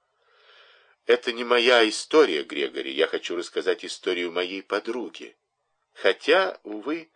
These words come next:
история в определённой мере типическая. Ей, моей подруге, тогда было двадцать два года. Так вот, однажды пробило четыре часа, и семья облегчённо вздохнула.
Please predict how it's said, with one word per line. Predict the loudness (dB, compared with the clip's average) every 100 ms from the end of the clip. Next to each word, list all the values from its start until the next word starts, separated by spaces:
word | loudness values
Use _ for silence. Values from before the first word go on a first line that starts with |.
| _ _ _ -20 _
история | -6 -4 2 6 8 6
в | 4
определённой | 0 -4 -2 0 0 -2 -8
мере | -6 -6 -8
типическая. | -14 -18 -18 -14 -14 -14 -14 -12 -12 -16 _ _ _ _ _ _ _ _ _ _
Ей, | -6 2 4 4 0
моей | 2 2 4 2
подруге, | 4 4 2 -2 -4
тогда | 0 0 4 2
было | 2 0 0
двадцать | -2 0 0 0 -8 -14 -8
два | -4 -4
года. | -4 -6 -6 -8 -18 _ _ _ _ _ _ _ _ _ _ _ _ _
Так | 0 4
вот, | 4 6
однажды | 6 4 4 4 2 -2 -4 -6 _ _ _
пробило | 2 6 8 6 2 2 0
четыре | -4 -4 -2 -4 -6
часа, | -8 -10 -4 -4 -4 -8 _ _ _ _ _ _
и | -4 -2
семья | -2 2 4
облегчённо | 4 0 -6 -2 -2 -4
вздохнула. | -12 -10 -10 -10 -16 -16 -16